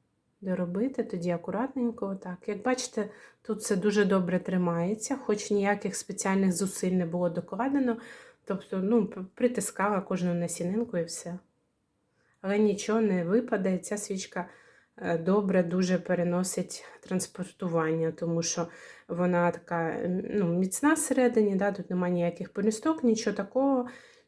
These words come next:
Навіть якщо там десь одна насінинка випаде, ну, але навряд, бачите, от я її руками так проводжу. Тобто, е, класна свічка, ну, для того, щоб, наприклад, дарувати її за кордон.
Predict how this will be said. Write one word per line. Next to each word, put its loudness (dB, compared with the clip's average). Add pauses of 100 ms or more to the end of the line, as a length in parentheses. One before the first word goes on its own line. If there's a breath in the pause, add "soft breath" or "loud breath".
Навіть 2
якщо 0
там 4
десь 0
одна 2
насінинка 2
випаде, 2
ну, 2
але 2
навряд, 2
бачите, -6
от -2
я 2
її 2
руками -4
так -10
проводжу. 0 (640)
Тобто, -10 (440 loud breath)
е, 0
класна 2
свічка, -4 (140)
ну, -4
для 0
того, -2
щоб, -8 (180)
наприклад, -6
дарувати 2
її 0
за -2
кордон. -10